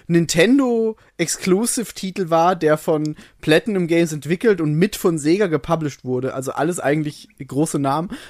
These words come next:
Ähm, und zwar ist es Bayonetta Origins, Cereza and the Lost Demon, und das ist so ein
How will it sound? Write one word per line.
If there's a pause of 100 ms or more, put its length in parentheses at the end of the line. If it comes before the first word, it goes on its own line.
(120)
Ähm,
und
zwar
ist
es
Bayonetta
Origins,
Cereza
and
the
Lost (100)
Demon, (240)
und
das
ist
so
ein